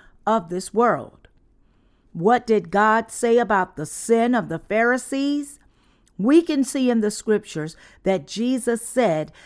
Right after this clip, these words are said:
that people throwing away God's word and considering human traditions more important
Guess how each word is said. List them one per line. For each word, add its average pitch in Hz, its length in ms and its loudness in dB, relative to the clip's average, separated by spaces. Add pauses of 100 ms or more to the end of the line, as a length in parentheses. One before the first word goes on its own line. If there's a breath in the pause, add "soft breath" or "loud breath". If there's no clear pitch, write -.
(140 soft breath)
that 180 280 -4
people 226 380 0
throwing 247 480 2
away 247 340 2
God's 226 420 0
word 185 440 0 (280 loud breath)
and 196 260 -2
considering 190 840 -2
human 247 400 4
traditions 185 840 -4
more 233 360 2
important 254 800 2